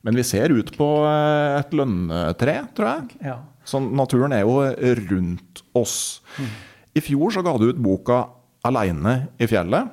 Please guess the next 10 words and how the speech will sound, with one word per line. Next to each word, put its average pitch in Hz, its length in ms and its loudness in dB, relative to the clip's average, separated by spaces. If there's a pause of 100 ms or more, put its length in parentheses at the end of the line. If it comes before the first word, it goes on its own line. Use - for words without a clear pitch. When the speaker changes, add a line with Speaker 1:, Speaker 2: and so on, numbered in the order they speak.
(240)
Speaker 2:
Ja. 107 120 -10 (280)
Speaker 1:
på 123 100 0
eget 104 240 2
forlag, 123 480 0
som 135 240 -2
kanskje 135 220 -2
kan 110 160 0
sies 90 680 -4 (120)
å 98 220 2
være 80 380 -2